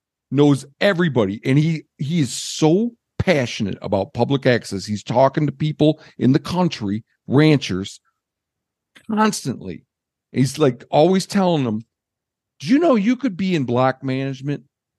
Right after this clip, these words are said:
and get some money there? And there's this other thing that you could simultaneously be enrolled in called pala." And they have no idea. And, like,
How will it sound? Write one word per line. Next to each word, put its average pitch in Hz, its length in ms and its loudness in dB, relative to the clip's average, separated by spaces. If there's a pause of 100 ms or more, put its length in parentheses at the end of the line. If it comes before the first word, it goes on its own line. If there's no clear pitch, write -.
(180)
and 117 120 -6
get 147 160 -2
some 147 100 -4
money 135 280 2
there? 131 460 0
And 190 240 0
there's 180 160 0
this 143 240 -4
other 156 300 0
thing 247 300 -2
that 196 180 -8
you 151 60 -8
could 135 200 -6
simultaneously 214 1500 0
be 240 200 -2
enrolled 233 400 -2
in 247 160 -4
called 160 400 -4
pala." 226 640 -4 (1120)
And 156 180 2
they 190 180 6
have 156 280 2
no 214 720 -2
idea. 165 460 -4 (1600)
And, 151 120 0
like, 185 280 2